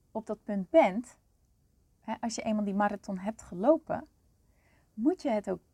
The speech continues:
blijven volhouden. Want je kan niet, als jij een marathon hebt gelopen en vervolgens cold turkey stopt met alles en weer helemaal,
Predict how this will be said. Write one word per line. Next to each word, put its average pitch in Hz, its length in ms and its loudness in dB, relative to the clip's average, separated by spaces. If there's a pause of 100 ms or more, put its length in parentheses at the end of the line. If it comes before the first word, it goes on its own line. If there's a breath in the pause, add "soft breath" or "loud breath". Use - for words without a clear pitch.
(160)
blijven 240 560 4
volhouden. - 760 -2 (720)
Want 220 140 -8
je 233 60 0
kan 233 220 8
niet, 294 400 6 (520)
als 226 180 -2
jij 214 160 4
een 208 80 2
marathon 208 380 0
hebt 190 160 -6
gelopen 302 480 4
en 202 100 -8
vervolgens 208 580 -8 (200)
cold 262 280 -2
turkey 220 280 -2
stopt - 340 -8
met 202 180 -4
alles 185 320 0
en 208 100 -4
weer 196 180 0
helemaal, 220 380 4